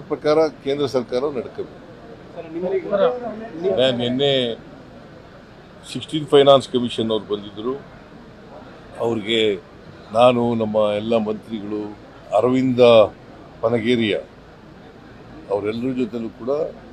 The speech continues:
Speaker 1: ಮಾತಾಡಿದ್ದೀವಿ, ಚರ್ಚೆ ಮಾಡಿದ್ದೀವಿ, ಮೆಮೊರಾಂಡಮ್ ಕೊಟ್ಟಿದ್ದೀವಿ, ನಮ್ಮ ನಿಲುವೇನು ಅಂತಕ್ಕಂಥದ್ದನ್ನು ಕೂಡ ಹೇಳಿದ್ದೀವಿ. ಯಾಕಂದರೆ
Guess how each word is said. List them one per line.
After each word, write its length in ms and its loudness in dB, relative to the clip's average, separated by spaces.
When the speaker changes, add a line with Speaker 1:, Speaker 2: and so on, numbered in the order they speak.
Speaker 1:
ಮಾತಾಡಿದ್ದೀವಿ, 680 -2
ಚರ್ಚೆ 280 -8
ಮಾಡಿದ್ದೀವಿ, 640 -10
ಮೆಮೊರಾಂಡಮ್ 480 0
ಕೊಟ್ಟಿದ್ದೀವಿ, 640 -16
ನಮ್ಮ 160 -2
ನಿಲುವೇನು 600 2
ಅಂತಕ್ಕಂಥದ್ದನ್ನು 680 -12
ಕೂಡ 200 -20
ಹೇಳಿದ್ದೀವಿ. 560 -14
ಯಾಕಂದರೆ 520 -16